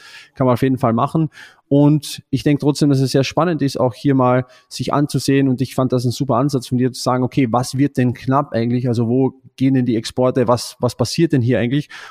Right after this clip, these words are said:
Und dann sich anzuschauen, okay, ähm, was sagt die Regierung? Ja, wo wird jetzt definitiv mehr investiert werden? Die, die, die Mühlen malen dort ja langsam. Das dauert ja immer so ewig. Zum Beispiel bei uns in Österreich. Da gab's ja eine Impfpflicht, beziehungsweise gibt's jetzt ja nicht mehr. Äh, und ich weiß nicht, wie viel Geld jetzt ausgegeben wurden, um diese Impfzentren aufzubauen,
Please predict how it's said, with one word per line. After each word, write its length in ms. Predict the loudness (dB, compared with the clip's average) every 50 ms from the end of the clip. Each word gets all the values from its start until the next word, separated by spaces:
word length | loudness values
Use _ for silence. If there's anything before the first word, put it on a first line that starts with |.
| -6 _
Und 100 | 0 2
dann 140 | 2 2 0
sich 160 | 0 0 0
anzuschauen, 420 | 0 2 0 0 0 0 0 0
okay, 300 | 0 0 0 0 0 0 _ -8 -20 _ _ _ -2
ähm, 300 | 0 2 2 2 2 2
was 140 | 0 0 0
sagt 180 | -2 -2 -2
die 60 | -2 -2
Regierung? 440 | 0 0 2 2 2 2 2 2
Ja, 340 | 2 2 2 2 0 0 0
wo 220 | 0 0 0 2 0
wird 160 | 0 0 0
jetzt 180 | -4 -4 0
definitiv 480 | -2 -2 0 0 -2 0 0 -4 0 2
mehr 140 | 2 2 2
investiert 400 | 2 2 0 2 2 0 0 2
werden? 220 | 2 2 2 0
Die, 80 | -4 -4
die, 160 | -4 -4 -4
die 180 | -2 -4 -4 -2
Mühlen 320 | 0 2 2 2 2 2
malen 240 | 2 2 2 0 2
dort 180 | 0 0 0
ja 120 | 0 -2 0
langsam. 360 | 0 -2 -2 -2 -4 -4 -6
Das 140 | -6 -4 0
dauert 220 | 2 0 2 2
ja 60 | 0 0
immer 160 | 0 0 0
so 100 | 0 0
ewig. 320 | 0 0 0 0 -2 _
Zum 80 | -4 -2
Beispiel 240 | -2 -2 -2 -4 -4
bei 80 | 0
uns 180 | 0 0 0 0
in 60 | 0
Österreich. 480 | 0 0 2 2 2 0 0 0 -2 _ -20 -20 -20 -20 -20 -20 -20 -20 _
Da 120 | _ 0 2
gab's 280 | 2 2 2 0 2
ja 120 | 2 2 4
eine 160 | 4 2 2
Impfpflicht, 580 | 2 2 0 0 0 -2 0 0 0 0 0 -6
beziehungsweise 420 | -2 0 0 0 2 0 0 0
gibt's 200 | -2 -4 -4 -4
jetzt 120 | -6 -2
ja 80 | -2 -4 0
nicht 240 | 0 -2 -2 0 -2
mehr. 240 | 0 0 0 0 -4 _ -20 -20 -20 -20 _ _
Äh, 200 | 0 0 2 2
und 160 | 2 2 2
ich 60 | 4
weiß 160 | 4 2 2 0
nicht, 100 | 0 0
wie 80 | 0
viel 100 | 0 2
Geld 280 | 2 4 4 4 4 2
jetzt 140 | 0 0 2
ausgegeben 560 | 2 2 2 2 0 0 2 2 4 4 4
wurden, 240 | 4 4 6 6 4
um 100 | 4 4
diese 180 | 2 2 0 -2
Impfzentren 680 | 0 2 2 2 0 -2 _ 0 0 0 2 2 0
aufzubauen, 600 | 0 0 0 -4 -4 0 2 4 4 4 2 0